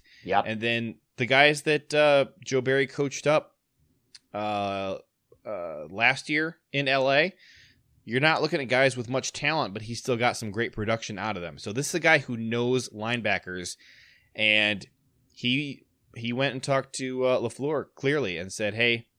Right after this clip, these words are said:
Speaker 2: I need you to have, uh, have the front office bring us in some more talent 'cause I'm not gonna be able to execute with the guys that we have here."
Speaker 1: Yeah, and I think they made a good choice.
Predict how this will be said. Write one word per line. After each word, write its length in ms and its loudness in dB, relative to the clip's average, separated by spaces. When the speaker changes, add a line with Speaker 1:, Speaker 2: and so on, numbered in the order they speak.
Speaker 2:
I 100 -6
need 200 -4
you 80 -8
to 100 -4
have, 340 -2
uh, 500 -8
have 280 -4
the 200 -10
front 220 -6
office 240 -8
bring 220 -8
us 160 -10
in 80 -12
some 140 -12
more 140 -8
talent 340 -10
'cause 240 -12
I'm 200 -8
not 180 2
gonna 80 -6
be 60 -2
able 140 -2
to 100 -2
execute 580 -6
with 400 -8
the 120 -14
guys 240 -4
that 80 -14
we 140 -12
have 200 -12
here." 200 -20
Speaker 1:
Yeah, 280 12
and 120 8
I 60 10
think 220 4
they 100 10
made 200 8
a 60 8
good 220 2
choice. 480 4